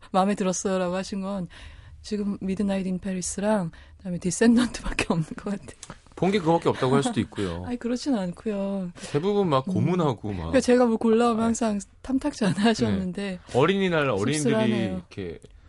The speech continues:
Speaker 2: 어, 어비우스 당하는 <laughs> 그런, 그런 거 갖고 오시고 이러거든요.
Speaker 1: 아니, 세상에는 여러 가지 환경에 처해 있는 어린이들이 있다는 얘기를 하고
Speaker 2: 네.
Speaker 1: 싶었던 거죠.
Speaker 2: 그리고 뭐 따스한 봄날에 막 림프 비스킷 이런 거 틀어달라고 그러고.
Speaker 1: 음.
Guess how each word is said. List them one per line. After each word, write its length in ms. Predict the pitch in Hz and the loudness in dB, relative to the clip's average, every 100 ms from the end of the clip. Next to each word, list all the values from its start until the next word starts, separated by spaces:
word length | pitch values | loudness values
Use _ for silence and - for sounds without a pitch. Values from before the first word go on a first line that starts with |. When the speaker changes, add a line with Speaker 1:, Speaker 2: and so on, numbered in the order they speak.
| - - - | -20 -20 -18
Speaker 2:
어, 240 | - 55 - | -14 -14 -10
어비우스 440 | - 104 151 131 113 | -2 0 0 -2 -2
당하는 340 | 95 92 92 | -2 -4 -2
<laughs> 760 | - - - - 180 - 101 | -2 -2 -12 -14 -14 -10 -10
그런, 240 | - - 87 - - | -6 -8 -8 -12 -4
그런 220 | 117 190 | 0 4
거 100 | 180 | 4
갖고 220 | 123 - | 2 -2
오시고 180 | 107 113 | -4 -4
이러거든요. 440 | 101 107 107 85 73 95 80 - - - | -6 -6 -10 -10 -10 -12 -12 -16 -8 2
Speaker 1:
아니, 200 | 247 214 - | 4 4 -4
세상에는 580 | - 262 294 311 302 269 | -6 0 2 4 4 4
여러 260 | 208 190 226 | 4 2 2
가지 500 | 247 240 233 233 208 - | 0 0 0 0 -2 -4
환경에 500 | 233 240 262 254 226 | 0 2 4 4 2
처해 340 | - 262 254 | 2 2 4
있는 220 | 240 226 | 4 4
어린이들이 680 | 208 185 208 214 208 196 190 | 4 4 4 2 0 -4 -4
있다는 400 | 170 196 214 214 | -6 -6 -4 -4
얘기를 300 | 175 180 180 | -6 -6 0
하고 120 | 233 | 0
Speaker 2:
네. 60 | 95 | 0
Speaker 1:
싶었던 420 | 87 - - - - | -6 -8 -10 -12 -18
거죠. 320 | - - - - - - - - - | -18 -16 -16 -16 -20 -20 -20 -20 -4
Speaker 2:
그리고 240 | 143 151 | 0 2
뭐 140 | 131 87 - - - - - | 2 -2 -8 -20 -20 -10 0
따스한 320 | 180 185 165 | 2 4 2
봄날에 400 | 123 117 123 120 | 2 0 0 2
막 120 | 107 95 | 0 -2
림프 260 | 117 127 | -4 -4
비스킷 320 | 120 110 - | -6 -4 -4
이런 120 | 92 90 | -4 -4
거 40 | |
틀어달라고 440 | - 123 104 85 | -2 -2 -2 -4
그러고. 220 | - - 220 | -10 -8 -6
Speaker 1:
음. 220 | 131 | -6